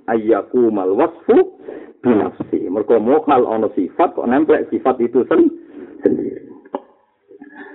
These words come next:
Saat babu jazab mongko te wong sing duweni sifat jazab. Maksudnya ketarik lho pangeran. Wong sing wis jazab iku maknane ketarik. Jazab maknane napa? Ketarik. Wong sing atine ketarik-ketarik Allah iki safu iku den buka sapa lahum.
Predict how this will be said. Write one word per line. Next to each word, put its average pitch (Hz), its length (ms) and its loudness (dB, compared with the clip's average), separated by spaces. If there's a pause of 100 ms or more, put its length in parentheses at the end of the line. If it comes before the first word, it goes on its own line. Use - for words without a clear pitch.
(360)
Saat 127 300 0
babu 127 320 4
jazab 120 320 4
mongko 127 480 4
te 123 80 6
wong 123 240 0
sing 120 80 2
duweni 110 320 2
sifat 110 320 -2
jazab. 95 320 2 (720)
Maksudnya 90 320 0
ketarik 95 480 -2
lho 82 80 -4
pangeran. 82 560 -4
Wong 104 260 0
sing 101 140 0
wis 98 160 -2
jazab 92 340 -2
iku 113 220 -2
maknane 95 320 -2
ketarik. - 420 -4 (220)
Jazab 92 320 0 (160)
maknane 101 320 -4
napa? 98 160 0 (480)
Ketarik. - 400 -6 (100)
Wong 131 460 0
sing 127 160 -4
atine 127 420 0
ketarik-ketarik 113 800 -2
Allah 104 240 0
iki 151 260 0
safu 143 300 0
iku 156 160 2
den 113 180 0
buka - 380 -4
sapa 113 240 -2
lahum. 95 400 -4